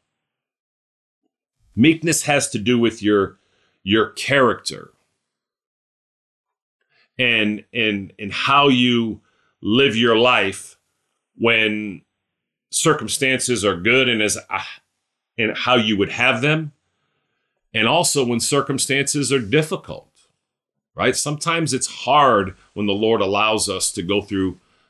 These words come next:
difficult circumstances, sometimes very difficult circumstances, to not behave in an anger and bitter and frustrated and "I've been wronged" way,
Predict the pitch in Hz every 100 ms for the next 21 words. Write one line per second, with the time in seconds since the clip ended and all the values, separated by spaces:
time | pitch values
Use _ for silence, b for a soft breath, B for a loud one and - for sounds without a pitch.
0 | _ _ 82 87 107 - 101 95 - 117
1 | 113 - 85 87 98 - 98 107 98 87
2 | 76 123 131 92 90 85 87 85 - 92
3 | 85 82 - 85 - 98 - b b b
4 | b b - 110 131 147 120 123 107 147
5 | 160 113 101 104 98 - 123 147 123 104
6 | 95 90 82 73 - 139 135 101 87 82
7 | - - 135 143 - - 117 101 95 92
8 | 87 87 85 78 - 120 101 110 104 98
9 | 110 123 120 120 110 113 151 87 -